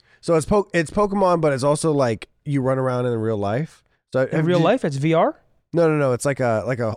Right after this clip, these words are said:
Speaker 1: open world game.
Speaker 2: Oh,
Speaker 1: Like
Speaker 2: okay, okay, okay. Like
Speaker 1: Uh,
Speaker 2: G T A, Pokemon G T A.
Speaker 1: Kind of. Yeah, yeah. So you set, like, a base, and then, like, you could set things to work on, and, and you could sit there and you could build it. Like, if you're building a bed, you sit there and you build a bed.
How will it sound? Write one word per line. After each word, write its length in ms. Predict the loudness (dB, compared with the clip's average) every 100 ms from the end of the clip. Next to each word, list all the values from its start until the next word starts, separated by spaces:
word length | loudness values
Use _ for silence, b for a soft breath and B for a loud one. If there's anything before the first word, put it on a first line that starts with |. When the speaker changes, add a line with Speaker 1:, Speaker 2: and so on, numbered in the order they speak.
| -4
Speaker 1:
open 300 | -4 -2 -2
world 260 | -2 -4
game. 320 | -6 -8 -8 -4
Speaker 2:
Oh, 180 | -2 -2
Speaker 1:
Like 160 | -2 -4
Speaker 2:
okay, 80 | -6
okay, 200 | -6 -8
okay. 280 | -10 -14 -20 _ _ _ _ -8
Like 160 | 0
Speaker 1:
Uh, 160 | 2 4
Speaker 2:
G 60 | 4
T 60 |
A, 180 | 2 -2 -16 -4
Pokemon 440 | -2 0 0 0
G 100 | 0
T 180 | -2 -2
A. 180 | -4 -8 _ -10
Speaker 1:
Kind 340 | -4 -2 -4
of. 160 | -8 -12 _ -2
Yeah, 240 | 0 0
yeah. 160 | -2 -4
So 140 | -2 0
you 140 | 0
set, 260 | 0 0 0
like, 120 | 0
a 80 | -2
base, 640 | 0 0 0 -4 -10 -14 b b _
and 160 | 0 2
then, 260 | 2 2 2
like, 340 | 0 -2 -8 -6
you 140 | -4
could 160 | -2 -2
set 260 | -2 -2
things 480 | -2 -2 -2 -6 -12 _ -8
to 100 | -4
work 300 | -2 -2 -2
on, 340 | 0 0 -4 -10 _ _ -6
and, 220 | -4 -4 -4
and 200 | -2 -2
you 80 |
could 180 | -2 -4
sit 200 | -4 -4
there 120 | -2 -2
and 80 | -2
you 60 |
could 140 | -4 -4
build 240 | -4 -2
it. 120 | -2
Like, 160 | -4 -4
if 100 | -4
you're 80 | 0
building 260 | 0 0
a 40 | -2
bed, 440 | -4 -4 -6 -10 -12
you 100 | -8
sit 220 | -6 -4
there 100 | -4
and 80 | -4
you 80 | -4
build 220 | -4 -4
a 40 |
bed. 360 | -6 -6 -6